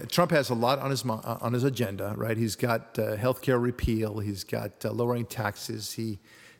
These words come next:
wants to change the relationship with all of our, all the, our, of our allies to improve those and, of course, to fight isis. And there, there's so many things going on and to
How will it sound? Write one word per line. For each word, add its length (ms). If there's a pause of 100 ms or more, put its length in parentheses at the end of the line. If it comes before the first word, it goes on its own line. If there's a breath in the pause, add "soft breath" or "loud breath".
wants 280
to 120
change 380
the 60
relationship 480
with 140
all 160
of 120
our, 140
all 140
the, 180 (140)
our, 260
of 200
our 200
allies 460
to 100
improve 360
those 320
and, 80
of 100
course, 260
to 120
fight 240
isis. 520
And 140 (480 loud breath)
there, 160
there's 180
so 140
many 100
things 260
going 260
on 200
and 200
to 120